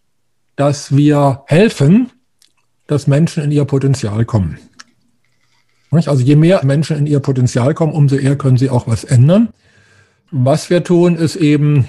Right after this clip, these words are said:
durch die Instrumente hier aktives Grundeinkommen, schuldenfreien Staatshaushalt und Ausgleichs- und Umweltfonds,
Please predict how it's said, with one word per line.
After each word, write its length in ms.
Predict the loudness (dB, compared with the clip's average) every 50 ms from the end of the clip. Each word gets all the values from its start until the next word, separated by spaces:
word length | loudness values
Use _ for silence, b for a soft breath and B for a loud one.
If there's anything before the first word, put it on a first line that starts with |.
| -2 -2
durch 500 | 0 2 4 4 4 2 2 0 -2 -4
die 140 | -4 -2
Instrumente 640 | 0 0 0 0 -2 -2 0 0 0 0 0 0 0 0
hier 280 | 0 0 0 0 0
aktives 440 | -2 -4 -4 -2 -2 -2 -2 -4 -6
Grundeinkommen, 1080 | -4 -2 0 0 0 -2 -2 -2 0 0 0 0 -2 0 0 2 2 2 2 0 -2 -4
schuldenfreien 580 | -4 -4 -2 -2 -2 -2 -2 -2 -2 -2 -2 -2
Staatshaushalt 760 | -2 -2 -2 -2 -2 -4 -2 -2 -2 -2 -2 -2 -4 -2
und 80 | -4 -4
Ausgleichs- 400 | -4 -4 -4 -4 -2 -4 -4 -4
und 80 | -4 -2
Umweltfonds, 540 | 0 0 0 0 -2 -2 -2 -4 -4 -4